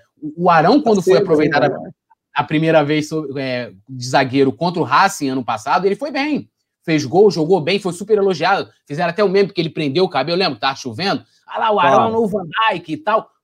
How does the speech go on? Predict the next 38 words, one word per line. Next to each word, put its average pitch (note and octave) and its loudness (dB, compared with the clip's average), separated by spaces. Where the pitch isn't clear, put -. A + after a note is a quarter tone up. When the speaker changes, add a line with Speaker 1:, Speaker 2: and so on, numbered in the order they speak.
Speaker 1:
O G#3+ -2
cara C#4+ 4
foi D4+ -2
improvisado D4+ 0
no E4+ -4
jogo, C#4+ 2
aí G#3+ 4
o C4 2
Ar-, B3 4
aí G3 2
o C4 -2
Ceni G3+ 2
achou, G3 -2
falou, G3+ -2
"Opa, C4 -2
achei G#3 -2
meu E4+ -2
zagueiro." C4+ 0
Aí, B3+ 0
amigo, D3+ 0
aí C#3+ -4
tá G#3 -4
isso C#4+ -10
aí, D#4+ -6
pô. C3 -16
Entendeu? G#2 -4
Speaker 2:
Ó, C#3 2
a B2+ -4
gente F#3 -2
tá F#3 0
falando D#3+ 0
aqui C#3+ -2
há C3 0
meia F3+ 2
hora D#3 2
sobre B2 -6
o A#2 -4
Arão, B2 -4